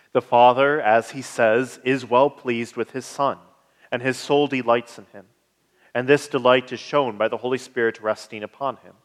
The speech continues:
as we heard in our reading of the baptism of Jesus. And the Father's delight in his chosen one,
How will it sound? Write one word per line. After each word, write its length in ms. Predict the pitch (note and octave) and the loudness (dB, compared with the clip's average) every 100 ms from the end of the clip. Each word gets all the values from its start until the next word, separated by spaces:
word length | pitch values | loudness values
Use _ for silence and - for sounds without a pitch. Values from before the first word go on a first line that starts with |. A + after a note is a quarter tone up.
| _ _ _ | _ _ _
as 140 | - G#2 | -12 -6
we 80 | A#2 | -8
heard 400 | - C3+ G2 - | -4 -4 -4 -8
in 100 | A2+ | -10
our 80 | A2+ | -8
reading 360 | G#2+ G2+ G2 F#2+ | -6 -8 -12 -14
of 80 | - | -6
the 80 | |
baptism 480 | A2 A2 - G#2+ G2+ | -2 -2 -2 -16 -16
of 80 | G2+ | -14
Jesus. 720 | - A#2+ G2 - _ _ _ _ _ _ _ _ _ _ - | -6 -6 -8 -20 _ _ _ _ _ _ _ _ _ _ -8
And 100 | C3+ | 0
the 80 | C#3+ | 0
Father's 500 | - D#3+ D#3 E3 D3 | 6 6 6 4 2
delight 540 | - B2+ B2 C#3 D#3 | -6 2 6 6 2
in 80 | C#3 | -10
his 220 | A#2+ A#2 | -10 -12
chosen 480 | - C3+ D3 D3 C#3 | -8 0 0 0 -4
one, 340 | A#2 A#2 C3 | -2 -2 -4